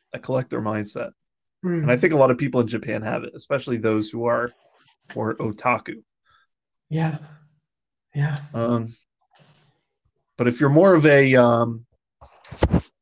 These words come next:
Speaker 1: uh, what was that lady who was telling everyone to throw all their stuff in the garbage? M-,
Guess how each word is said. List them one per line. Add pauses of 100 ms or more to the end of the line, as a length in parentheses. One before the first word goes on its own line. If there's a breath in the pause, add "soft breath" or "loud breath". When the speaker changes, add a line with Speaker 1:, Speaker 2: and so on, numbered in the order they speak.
(680)
Speaker 1:
uh,
what
was
that
lady
who
was
telling
everyone
to
throw
all
their
stuff
in
the
garbage? (220)
M-,